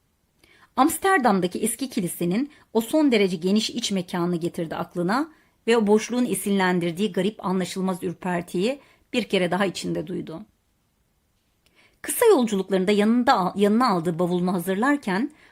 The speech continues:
Marie Claude odaya daldı. Partideki konuklar hakkında gevezelik etmeye koyuldu. Kimilerinin görüşlerini şiddetle benimsiyor, kimilerininkiyle alay ediyordu.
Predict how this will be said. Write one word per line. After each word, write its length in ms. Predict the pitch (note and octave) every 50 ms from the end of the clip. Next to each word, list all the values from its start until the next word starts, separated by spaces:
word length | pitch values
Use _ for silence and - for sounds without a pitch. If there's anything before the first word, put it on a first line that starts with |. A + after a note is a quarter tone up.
| _ _
Marie 220 | G#3+ A3 A3+ B3 - -
Claude 320 | A#3 G#3 A3 C#4+ C#4+ -
odaya 340 | F#3+ E3 F3+ F3 F3+ E3 D#3
daldı. 460 | F3+ E3 D#3+ E3 D3+ - - G3+ G3+ - _ _ _ _ _ _ _ - - _ _ _ _ _ _ _ _ _ _
Partideki 480 | - C#4 C#4 C#4+ - - D#4 D#4 D4+ -
konuklar 420 | - D4+ A#3 A#3+ A#3+ B3+ B3+ A#3
hakkında 280 | F#3+ - - F3+ F#3+ A3
gevezelik 520 | F#3+ F#3+ F3+ F#3 F3 - F#3 F3 E3+ -
etmeye 400 | F3 E3 - F3 E3+ E3+ F3 E3+
koyuldu. 520 | - E3 E3 E3+ F3 D#3+ D#3 D#3+ - G#3 - _ _ _ _ _ _ _ _ _ _
Kimilerinin 520 | - - C#4+ C#4+ C#4+ B3 A3 A3 A3 A3 G3+
görüşlerini 500 | G3 F#3+ G3 G3 - - F#3+ G3 G3+ G#3
şiddetle 500 | - G3+ E3+ F3 G3+ G3+ G3+ - F#3 E3
benimsiyor, 640 | F3 E3+ E3+ E3+ D#3 - - F3 E3+ F3+ A3 B3+ - - - - _ _
kimilerininkiyle 640 | - - B3+ A3+ G3+ F3 F3 F3+ F3 - G3 G3+ -
alay 260 | - G#3+ E3+ F3 F3
ediyordu. 480 | F3 - F3+ F3 F3+ F3+ F3 - F3